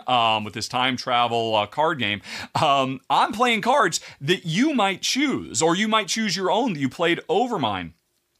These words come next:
And that just keeps, uh, you know, cr-, uh, going back and forth. We both pick a card, but then one player chooses how the, both of those cards are resolved. That's a really cool idea, and I would very much look forward to Time Division for that reason.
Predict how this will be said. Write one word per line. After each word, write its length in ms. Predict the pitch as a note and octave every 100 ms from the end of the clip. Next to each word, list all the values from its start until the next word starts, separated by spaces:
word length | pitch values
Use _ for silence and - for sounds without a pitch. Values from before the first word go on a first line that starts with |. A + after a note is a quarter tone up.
| - C#3+
And 140 | C#3+
that 140 | D#3
just 180 | D3+ C3
keeps, 220 | E3 C3
uh, 220 | D3+ B2+ B2+
you 60 |
know, 160 | A#2 A2+
cr-, 120 | -
uh, 140 | A#2+ A#2
going 220 | C3 B2+
back 160 | C3+ A#2
and 80 |
forth. 480 | C3 A2+ - - -
We 220 | C#3 C#3 B2
both 400 | G#2+ G3+ A3 G#3+
pick 160 | F#3
a 40 | F3
card, 300 | F#3 D3 B2
but 80 |
then 220 | B2+ A2 G#2
one 240 | D3+ G3+
player 240 | D3 A2+
chooses 340 | G#2+ C3 G#2+ G2
how 460 | - - C3 D3+
the, 180 | B2+ B2
both 360 | A#2+ G2+ C#3 E3
of 80 | B2
those 180 | G#2+ -
cards 320 | G#2+ G#2+ G2
are 60 |
resolved. 520 | G2+ F#2+ G#2+ D#2+ - - - - -
That's 280 | B2+ D#3+ E3
a 80 | C3+
really 600 | A#2 A#2+ E3 E3+ C#3+ A#2+
cool 340 | - B2+ A2
idea, 380 | G#2 G2+ G2 G2
and 80 | G#2
I 100 | G#2
would 160 | G2+
very 320 | F2+ C3+ F3+ A#2+
much 260 | F#2+ -
look 160 | G2+ -
forward 360 | G#2+ G2 F#2+
to 320 | - G2+ G2+ G2+
Time 400 | - G#2+ A#2 G2+
Division 340 | F2+ E2+ F2+
for 120 | F#2
that 200 | F#2 F2
reason. 340 | F2+ F2+ -